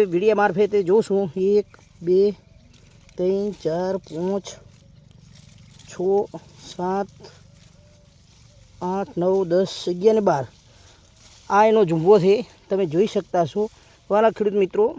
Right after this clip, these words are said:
હાઇટ પણ સારી બનશે અને વીડિયો મારફતે તમે જોઈ શકતા છો ઘઉં.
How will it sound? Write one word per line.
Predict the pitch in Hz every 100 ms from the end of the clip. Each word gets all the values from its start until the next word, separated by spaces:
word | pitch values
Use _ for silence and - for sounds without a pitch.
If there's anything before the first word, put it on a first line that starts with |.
| 208 _ - -
હાઇટ | 151 226
પણ | - 214
સારી | - 202 214
બનશે | 180 165 208 240 _ - _ - -
અને | - 208 208 202
વીડિયો | 185 208
મારફતે | 202 196 202 196
તમે | 196 180
જોઈ | 151 208
શકતા | 202 - 185
છો | 165 151
ઘઉં. | 151 175